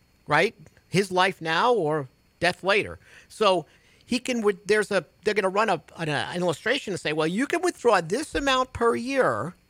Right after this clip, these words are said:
and still maintain this amount of life insurance." Because what you're hoping is when you borrow from your policy, aren't you hoping that maybe the policy loan rate is less, obviously, than the growth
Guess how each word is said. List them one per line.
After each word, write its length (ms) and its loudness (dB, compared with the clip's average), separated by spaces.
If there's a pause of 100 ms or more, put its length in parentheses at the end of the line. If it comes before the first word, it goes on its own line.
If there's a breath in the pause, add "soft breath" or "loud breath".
(1160)
and 160 0
still 500 2
maintain 880 -4
this 220 -2
amount 320 0
of 140 -6
life 300 0
insurance." 400 -14
Because 340 -6
what 140 -6
you're 80 -6
hoping 400 -4
is 160 -4
when 160 -4
you 100 -4
borrow 460 0
from 240 -6
your 100 -6
policy, 680 -6 (520 loud breath)
aren't 300 2
you 80 -6
hoping 380 -2
that 200 2
maybe 480 -2 (380 soft breath)
the 80 -4
policy 560 -2
loan 280 -2
rate 200 0
is 180 -10
less, 560 -4 (140)
obviously, 520 -4
than 200 -4
the 80 -6
growth 680 -8